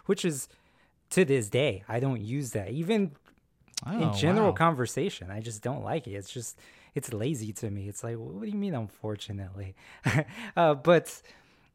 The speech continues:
Speaker 1: but yeah, so those were some of the things that, that lended to that. But despite all of the training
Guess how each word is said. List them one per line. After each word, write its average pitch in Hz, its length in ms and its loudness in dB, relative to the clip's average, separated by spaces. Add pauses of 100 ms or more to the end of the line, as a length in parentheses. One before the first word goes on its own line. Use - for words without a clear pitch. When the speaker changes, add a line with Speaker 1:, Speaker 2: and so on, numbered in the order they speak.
(240)
Speaker 1:
but 165 240 6
yeah, 208 160 8
so 147 180 2
those 180 240 0
were 180 80 -2
some 160 220 -2
of 127 80 -2
the 123 80 2
things 117 400 -4
that, 107 320 -6 (120)
that 113 200 -8
lended 208 300 -4
to 117 100 -8
that. 113 220 -4
But 214 200 2 (440)
despite 208 580 4 (140)
all 151 260 2
of 135 220 -2
the 139 380 -4 (360)
training 156 680 -4